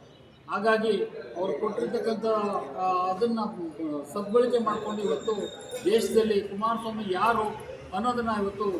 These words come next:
ಬರೀ ತೆಲಂಗಾಣದ ಒಂದು ನೋಡ್ಬೋದು ನಾವು. ಆಂಧ್ರದಲ್ಲಿ ಇವತ್ತು ಅವ್ರನ್ನ ಪೂಜನೀಯವಾಗಿ ದೇವರ ರೀತಿಯಲ್ಲಿ ಕಾಣ್ತಾ ಇದ್ದಾರೆ.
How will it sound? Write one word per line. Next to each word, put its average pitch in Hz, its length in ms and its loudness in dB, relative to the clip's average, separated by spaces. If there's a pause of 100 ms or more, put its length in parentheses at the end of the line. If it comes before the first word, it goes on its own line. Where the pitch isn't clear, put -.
(280)
ಬರೀ 220 140 0
ತೆಲಂಗಾಣದ 208 720 0
ಒಂದು 247 180 -2
ನೋಡ್ಬೋದು 208 420 0
ನಾವು. - 440 -10
ಆಂಧ್ರದಲ್ಲಿ 208 420 0
ಇವತ್ತು 190 240 0
ಅವ್ರನ್ನ 180 280 -2 (520)
ಪೂಜನೀಯವಾಗಿ 220 920 2
ದೇವರ 240 280 10
ರೀತಿಯಲ್ಲಿ 214 400 4
ಕಾಣ್ತಾ 190 260 -2
ಇದ್ದಾರೆ. 175 260 0